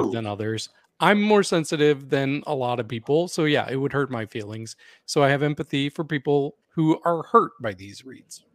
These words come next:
Speaker 2: I just
Speaker 1: True. It's just one
Speaker 2: understand
Speaker 1: of
Speaker 2: how they
Speaker 1: those
Speaker 2: feel.
Speaker 1: things where it's like, if you're going to become a drag artist and you're going to be in the drag culture and you're gonna be doing the art of drag,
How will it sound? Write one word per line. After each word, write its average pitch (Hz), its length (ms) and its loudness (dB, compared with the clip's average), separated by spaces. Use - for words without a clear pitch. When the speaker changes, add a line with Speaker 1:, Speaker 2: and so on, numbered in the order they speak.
Speaker 2:
I 147 80 -4
just 160 180 -2
Speaker 1:
True. 147 240 -2
It's 156 160 4
just 147 180 2
one 143 120 4
Speaker 2:
understand - 20 2
Speaker 1:
of 139 60 0
Speaker 2:
how 127 80 4
they 127 100 4
Speaker 1:
those 110 60 -8
Speaker 2:
feel. 135 120 -6
Speaker 1:
things 131 140 -8
where 127 160 2
it's 120 140 -6
like, 117 280 -2
if 139 200 -6
you're 135 200 0
going 127 240 -6
to 127 140 -4
become 120 320 -2
a 113 80 -2
drag 110 320 -4
artist 117 420 0
and 113 100 -6
you're 117 160 -4
going 110 180 -6
to 107 40 -10
be 113 320 -10
in 131 220 -4
the 127 100 -2
drag 110 320 -8
culture 113 540 -4
and 107 240 -10
you're 117 100 -10
gonna 113 100 -10
be 113 80 -10
doing 117 240 -10
the 110 160 -18
art 113 180 2
of 95 100 -16
drag, 117 400 -4